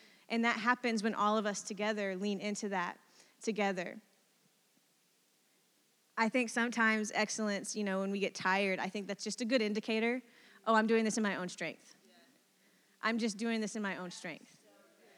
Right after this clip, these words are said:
Like, I'm tired right now and I'm a little frustrated. Okay, actually, I'm just, hold on, let me look at my own heart. This is my responsibility.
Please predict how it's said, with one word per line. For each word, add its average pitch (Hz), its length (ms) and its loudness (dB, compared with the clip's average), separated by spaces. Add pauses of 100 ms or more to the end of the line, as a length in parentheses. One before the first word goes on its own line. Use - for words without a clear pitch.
(260)
Like, 214 180 -2
I'm 240 120 -2
tired 254 400 6
right 254 200 6
now 254 280 6
and 233 80 4
I'm 226 100 4
a 233 40 4
little 247 200 6
frustrated. 226 680 4
Okay, 226 360 2 (380)
actually, 247 420 2
I'm 247 120 6
just, 240 240 0 (240)
hold 233 180 2
on, 202 140 4
let 214 100 0
me 233 80 2
look 240 180 4
at 214 80 0
my 202 140 6
own 196 120 4
heart. 175 260 2 (480)
This 233 140 2
is 254 100 4
my 226 200 6
responsibility. 202 880 -2